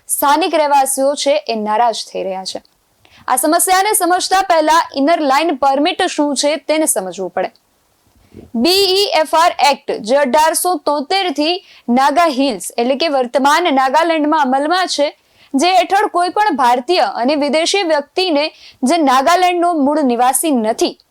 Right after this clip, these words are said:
તેને મર્યાદિત સમય માટે નાગાલેન્ડમાં આવવા માટે રાજ્ય સરકાર દ્વારા નિર્ધારિત પરમિટ જરૂરી છે. નાગાલેન્ડ ઉપરાંત ઇનર લાઇન પરમિટ વ્યવસ્થા પૂર્વોત્તર ભારતના મણિપુર,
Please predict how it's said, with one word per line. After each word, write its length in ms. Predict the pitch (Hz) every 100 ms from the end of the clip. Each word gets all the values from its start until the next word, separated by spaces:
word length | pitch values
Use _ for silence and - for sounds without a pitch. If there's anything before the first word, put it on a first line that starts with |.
| _ _ _
તેને 180 | 302 349
મર્યાદિત 600 | 370 277 285 311 311 381
સમય 380 | 359 277 269 330
માટે 520 | 285 254 214 262 339 - - -
નાગાલેન્ડમાં 760 | 240 262 269 359 392 381 359
આવવા 220 | 311 294 320
માટે 360 | 285 254 311
રાજ્ય 280 | 311 254 247
સરકાર 480 | 233 220 220 269 285
દ્વારા 380 | 226 233 226 254
નિર્ધારિત 600 | 247 220 233 240 285 247
પરમિટ 460 | 233 233 247 262
જરૂરી 460 | 233 220 233 196 -
છે. 140 | - - _ _ _ _ _ _ _ _ - - -
નાગાલેન્ડ 520 | 233 254 277 320 359
ઉપરાંત 440 | 349 302 311 311 359 -
ઇનર 260 | 285 320
લાઇન 240 | 339 339 339
પરમિટ 400 | 262 262 302 311
વ્યવસ્થા 600 | 294 269 262 - 262 311 - - -
પૂર્વોત્તર 380 | 302 339 392 359
ભારતના 520 | 330 311 311 294 311
મણિપુર, 640 | 269 254 285 262 269 269